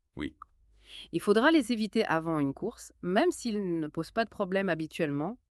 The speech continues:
Speaker 1: Et surtout, ne pas hésiter à tester différentes stratégies pendant les entraînements pour trouver ce qui fonctionne le mieux pour soi. C'est comme ça qu'on peut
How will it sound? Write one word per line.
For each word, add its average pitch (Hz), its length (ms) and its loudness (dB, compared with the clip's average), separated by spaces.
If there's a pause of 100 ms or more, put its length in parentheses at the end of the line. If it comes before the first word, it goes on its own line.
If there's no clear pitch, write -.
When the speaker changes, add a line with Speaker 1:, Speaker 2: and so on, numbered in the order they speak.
Speaker 1:
Et 107 80 4
surtout, 120 420 8 (240)
ne 101 120 8
pas 131 200 10
hésiter 120 400 8
à 90 60 8
tester 92 340 4
différentes 95 520 4
stratégies 90 520 4
pendant 85 240 4
les 82 160 6
entraînements 92 500 4 (360)
pour 127 120 2
trouver 165 280 6
ce - 80 -4
qui 127 160 2
fonctionne 156 520 6
le 120 100 10
mieux 107 200 10
pour 107 220 2
soi. - 280 -2 (480)
C'est - 100 0
comme 113 140 8
ça 147 160 8
qu'on 117 140 6
peut 107 240 8